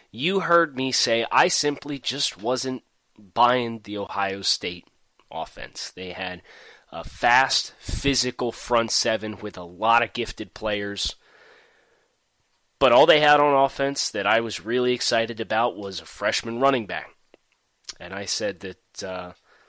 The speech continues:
Oklahoma was gonna come in, give them a strong performance, and I would ultimately side with Baker Mayfield to win this game with his arm in comparison to J T Barrett.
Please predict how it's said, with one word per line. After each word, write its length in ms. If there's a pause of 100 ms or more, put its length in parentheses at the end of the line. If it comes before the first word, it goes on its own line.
(880)
Oklahoma 560
was 180
gonna 220
come 240
in, 140
give 180
them 180
a 60
strong 340
performance, 760 (500)
and 100
I 120
would 160
ultimately 480
side 320
with 180
Baker 300
Mayfield 600
to 120
win 240
this 160
game 240
with 160
his 200
arm 340 (380)
in 120
comparison 580
to 100
J 240
T 220
Barrett. 380